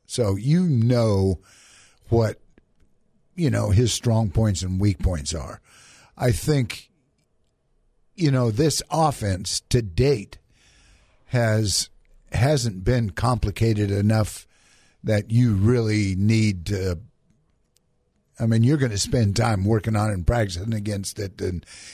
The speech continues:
and all those things. But, but it's not gonna be difficult to, to have a feel for what they're gonna do. And then you just kinda match the two.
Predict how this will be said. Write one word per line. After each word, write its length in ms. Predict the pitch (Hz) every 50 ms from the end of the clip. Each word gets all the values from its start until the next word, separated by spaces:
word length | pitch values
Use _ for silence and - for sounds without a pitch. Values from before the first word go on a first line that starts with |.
| - -
and 140 | - 120 117
all 160 | 113 110 107
those 280 | 98 104 101 98 90 -
things. 260 | 117 107 101 90 82
But, 180 | 85 - - - - -
but 220 | 135 113 120 117 117
it's 240 | 123 117 - - 160
not 200 | 180 156 131 101
gonna 140 | 117 113
be 140 | 107 98 104
difficult 540 | 98 98 113 95 - 85 - 101 101 90 82
to, 260 | - 90 87 82 80 - _ _ _ _ _ _ _ _ _ _ _ _
to 80 | - 107
have 240 | 95 101 113 110 95
a 80 | 92
feel 360 | 82 - - 123 117 110 101 90
for 220 | - - 107 92
what 260 | 90 95 107 98 90 -
they're 160 | 110 101 98
gonna 260 | 90 98 92 90 90
do. 300 | 90 90 123 120 107 101
And 140 | 104 104 117
then 180 | 127 143 156
you 80 | 147 135
just 220 | 120 123 117 -
kinda 200 | - 139 131 123
match 360 | 101 104 127 160 170 - - -
the 100 | - 82
two. 240 | - - 87 69